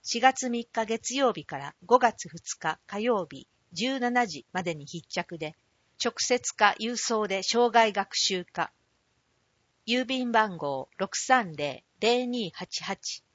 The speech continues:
東新町八の三十八。募集要項と企画提案書は、生涯学習課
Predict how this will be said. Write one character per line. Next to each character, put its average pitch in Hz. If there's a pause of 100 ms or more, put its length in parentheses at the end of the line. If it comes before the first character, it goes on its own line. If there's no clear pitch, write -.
(340)
東 233
新 240
町 -
八 254
の 220
三 208
十 139
八。 - (1400)
募 208
集 277
要 254
項 156
と - (100)
企 -
画 254
提 220
案 202
書 175
は、 143 (260)
生 254
涯 233
学 208
習 208
課 -